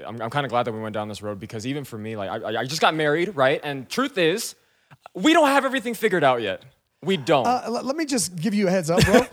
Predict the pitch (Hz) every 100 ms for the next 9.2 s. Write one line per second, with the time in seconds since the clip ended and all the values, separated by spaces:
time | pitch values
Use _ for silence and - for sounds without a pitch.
0 | 254 - - 226 294 262 269 254 294 -
1 | 247 320 - 262 226 185 247 - 226 214
2 | 220 196 190 175 226 185 139 127 - -
3 | - 220 254 254 302 - 233 170 208 175
4 | 160 190 165 143 165 180 170 160 160 151
5 | 131 - - 277 320 311 131 135 131 117
6 | 147 151 190 277 254 240 196 180 233 135
7 | 101 123 160 156 151 127 156 185 185 165
8 | 131 127 127 82 123 107 - 110 107 95
9 | 87 85